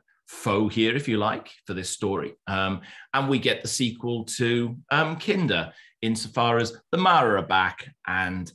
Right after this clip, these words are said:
um, Tegan's having some bad dreams. So it's a good job she rejoined the tardis crew at the end of the Arc of Infinity, because we get to go away and explore why she's having bad dreams. And obviously this leads to another confrontation with that,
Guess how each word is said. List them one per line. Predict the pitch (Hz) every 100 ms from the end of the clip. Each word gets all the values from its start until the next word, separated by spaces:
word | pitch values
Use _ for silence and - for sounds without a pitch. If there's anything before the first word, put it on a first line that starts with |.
| -
um, | 90 87 87 87 87 _ _ - - - -
Tegan's | - 359 294
having | 139 120 127
some | 147 131
bad | 143 147 143
dreams. | 190 311 120
So | 131
it's | 113
a |
good | 151 220
job | - 180 156
she | 147 123 117
rejoined | 185 156 156 156 139
the |
tardis | - 151 160 156 -
crew | - 127
at | 120
the | 202 -
end | 160 151
of | 147
the | 143
Arc | 135 139 147
of | 127
Infinity, | 127 165 170 156 -
because | 107 151 180 165
we |
get | 135 - -
to |
go | 185 190
away | 185 185 196
and |
explore | 220 - - 302 349
why | 233 127
she's | 139 143
having | - 117 123 110
bad | 107 101 87
dreams. | 104 92 85 87 - - -
And | 185 - 107
obviously | 101 90 95
this | 104 104
leads | 101 90 -
to | 101
another | 95 107 107 95 - _ _ _ _ -
confrontation | 180 180 160 147 139 127 113 113 95
with | 90 -
that, | 90